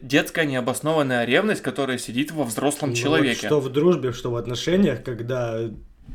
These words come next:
Speaker 2: твой друг или партнер ревнует тебя к другому твоему другу,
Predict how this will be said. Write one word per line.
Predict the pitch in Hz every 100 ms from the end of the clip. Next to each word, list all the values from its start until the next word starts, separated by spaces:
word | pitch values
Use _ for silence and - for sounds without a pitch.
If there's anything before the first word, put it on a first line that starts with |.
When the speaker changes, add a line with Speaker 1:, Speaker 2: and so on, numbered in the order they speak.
| - - - - - - - -
Speaker 2:
твой | 175 185
друг | 139 190 202 - -
или | 147 147
партнер | 160 143 180 160 123
ревнует | 156 151 165 120 107
тебя | - 113 127 113 101 113 120
к | 131 135 135 131
другому | 147 190 165 147 -
твоему | 123 127 127 131
другу, | 127 151 151 139 220 -